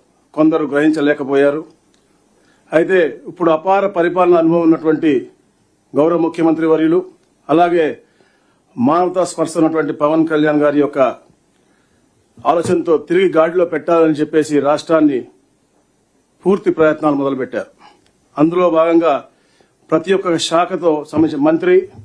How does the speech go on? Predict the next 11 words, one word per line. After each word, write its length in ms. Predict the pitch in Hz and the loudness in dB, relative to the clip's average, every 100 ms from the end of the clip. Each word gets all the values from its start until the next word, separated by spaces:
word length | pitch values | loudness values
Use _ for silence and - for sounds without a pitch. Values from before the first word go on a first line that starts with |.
| _ _ - | _ _ -6
అలాగే 340 | 143 165 165 170 - | 0 0 2 -2 -2
సెక్రటరీలతో 540 | 156 170 175 170 170 160 | -4 0 0 0 -2 -2
సమీక్షించి 480 | 156 170 175 160 190 190 _ _ _ _ _ _ _ _ - | 0 0 -2 -4 -4 -6 _ _ _ _ _ _ _ _ -4
పలు 200 | 156 165 143 - - | -2 0 -2 -4 -12
శ్వేతపత్రాలు 640 | - 190 196 180 170 175 160 | -4 -2 -2 -6 -6 -2 0
కూడా 100 | 160 151 | 0 0
విడుదల 200 | 143 151 | 0 -2
చేయడం 180 | 143 135 131 | 0 -2 -2
జరిగింది. 320 | 131 123 107 - - _ _ _ _ _ _ _ _ - 110 - | 0 -2 -4 -18 -20 _ _ _ _ _ _ _ _ -14 -8 -2
అయితే 180 | 180 208 196 | 0 0 -2
మిత్రులారా, 440 | 185 196 190 196 | -2 0 0 0